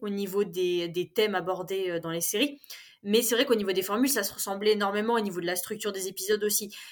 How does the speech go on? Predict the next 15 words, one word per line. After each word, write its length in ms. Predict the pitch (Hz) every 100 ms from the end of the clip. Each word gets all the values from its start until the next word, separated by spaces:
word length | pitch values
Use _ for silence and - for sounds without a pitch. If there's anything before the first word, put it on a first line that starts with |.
| -
Mais 80 | 190
c'est 120 | 226
vrai 100 | 277
que 100 | -
maintenant, 540 | 214 202 202 233 320 - _ -
on 160 | 220
a 80 | 240
une, 240 | 262 202
euh, 500 | 190 180 170 170 170 190
une, 180 | 190 180
une 180 | 185 180
versatilité 680 | 190 208 240 226 220 233
de, 380 | 208 196 185 180
de, 320 | 165 165 175
de, 340 | 175 170 170